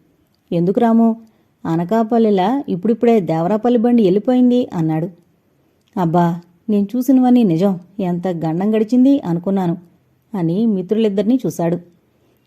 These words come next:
"నేను చచ్చి మళ్లీ బ్రతికిన వాడిని, డాక్టర్. మీరు కూడా నమ్మండి, నాకు ఆ విషయంలో అనుమానం లేదు. ఈ బొందులో ప్రాణం ఉన్నంతకాలం అంటారు.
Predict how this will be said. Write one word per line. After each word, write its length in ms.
"నేను 400
చచ్చి 240
మళ్లీ 280
బ్రతికిన 400
వాడిని, 280
డాక్టర్. 420
మీరు 200
కూడా 220
నమ్మండి, 480
నాకు 520
ఆ 160
విషయంలో 460
అనుమానం 420
లేదు. 280
ఈ 140
బొందులో 500
ప్రాణం 440
ఉన్నంతకాలం 560
అంటారు. 480